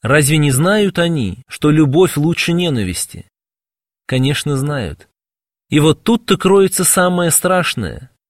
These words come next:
Чем выше авторитет того, на кого ссылаешься, тем меньше ответственности берешь на самого себя. И если ты вдруг решишь, что твоя жестокость нужна Богу,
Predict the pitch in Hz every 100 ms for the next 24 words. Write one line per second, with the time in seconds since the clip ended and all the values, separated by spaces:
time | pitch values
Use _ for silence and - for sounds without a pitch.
0 | _ _ _ _ _ _ _ - 156 143
1 | 131 185 - 131 - 143 139 131 180 160
2 | _ - 127 120 151 131 - 131 131 127
3 | - 123 139 185 143 - - - - _
4 | _ _ _ _ _ - 175 170 185 214
5 | - 214 208 190 160 - 117 95 - 92
6 | 101 151 143 143 160 151 156 139 123 117
7 | - 123 104 80 107 - _ _ _ _
8 | _ _ _ _ _ - 147 170 - 180
9 | 190 160 170 196 180 175 - 196 110 -
10 | - - 143 139 151 139 151 - 165 143
11 | 120 - 135 123 131 120 98 110 180 151
12 | 95 -